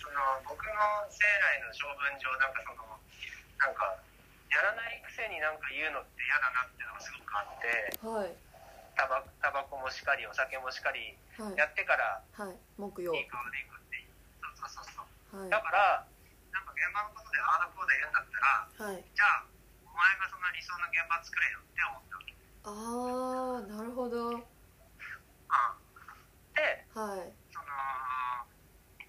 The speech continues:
Speaker 1: 友達、
Speaker 2: はい。
Speaker 1: まあ、監督の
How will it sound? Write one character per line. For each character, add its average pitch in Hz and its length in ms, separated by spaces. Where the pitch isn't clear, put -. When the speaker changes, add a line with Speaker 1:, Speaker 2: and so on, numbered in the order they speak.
Speaker 1:
友 156 60
達、 - 140
Speaker 2:
は 214 80
い。 - 20
Speaker 1:
ま - 60
あ、 - 20
監 139 220
督 - 240
の 135 320